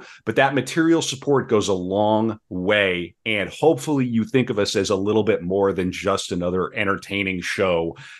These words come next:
that you maybe tune into once in a while. And I, and I hope an episode like this really showcases what, what it is we're trying to do.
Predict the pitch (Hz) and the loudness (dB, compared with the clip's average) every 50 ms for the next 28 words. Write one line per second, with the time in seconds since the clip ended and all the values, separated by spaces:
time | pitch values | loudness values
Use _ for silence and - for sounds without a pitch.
0 | - - 101 95 87 92 95 95 98 95 95 92 90 87 - 104 104 95 95 98 | -8 -2 -2 -2 0 0 -2 -2 -2 -2 -2 -4 -6 -8 -6 -4 -2 -2 0 -2
1 | 92 - 95 90 87 87 87 85 - - 87 85 85 85 82 82 82 82 80 78 | -2 -2 -2 -2 -2 -2 -4 -4 -4 -6 -4 -4 -2 0 0 0 0 -2 -2 -4
2 | 78 101 98 92 95 95 95 104 98 101 101 - 113 120 - 127 113 113 - 107 | -6 -6 -4 -2 -2 -2 -2 -2 -2 -2 2 2 2 2 2 2 0 0 0 -2
3 | - - 113 101 92 98 95 90 - - 98 90 85 - - 87 85 87 92 95 | -2 -2 0 0 0 0 -2 -2 -2 -2 -2 -2 -2 -2 -4 -6 -4 0 0 2
4 | 98 95 92 95 87 78 - - - 92 85 82 - 82 76 - - 82 76 69 | 2 2 0 0 -2 -2 -4 -2 0 0 0 0 -2 -4 -4 -4 -6 -8 -6 -6
5 | - - - 87 78 76 85 90 90 85 - - - 87 92 92 87 85 82 87 | -6 -8 -8 -12 -14 -8 -4 -2 -2 -2 -4 -6 -6 -2 -2 0 0 0 -2 -2
6 | 85 87 78 - 80 73 87 90 85 - - 90 82 80 73 76 69 69 76 71 | -4 -4 -4 -6 -8 -6 -4 -4 -4 -4 -6 -6 -6 -6 -6 -8 -10 -10 -12 -12
7 | 76 | -12